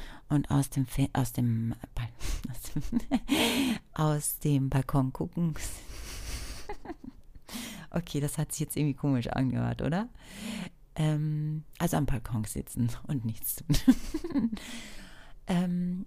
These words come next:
das lief so in meinem Kopf ab. Also ja, natürlich, ne, irgendwie was essen, auf Toilette gehen, die Morgenroutine machen und so. Und dann aber nichts tun.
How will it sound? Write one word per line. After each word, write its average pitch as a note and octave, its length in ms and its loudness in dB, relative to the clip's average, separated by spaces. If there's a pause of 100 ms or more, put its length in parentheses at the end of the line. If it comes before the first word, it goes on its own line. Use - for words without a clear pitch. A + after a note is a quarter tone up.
(400)
das - 220 0
lief G3+ 220 6
so - 140 0
in D4 120 6
meinem C4+ 220 6
Kopf - 320 -2
ab. - 400 0
Also D#3+ 220 2
ja, G3+ 300 2
natürlich, G#3 840 2
ne, F#3+ 320 2
irgendwie C3 360 -2
was B2 220 -2
essen, E3+ 520 0
auf - 140 -4
Toilette F3 480 0
gehen, C3+ 540 -2 (560)
die F3 60 2
Morgenroutine F#3+ 680 6
machen C#3+ 460 0
und B2 180 0
so. A#2+ 260 -2 (360)
Und C3 220 0
dann F3 280 4
aber A3+ 560 0 (520)
nichts - 380 2
tun. A#2 360 -2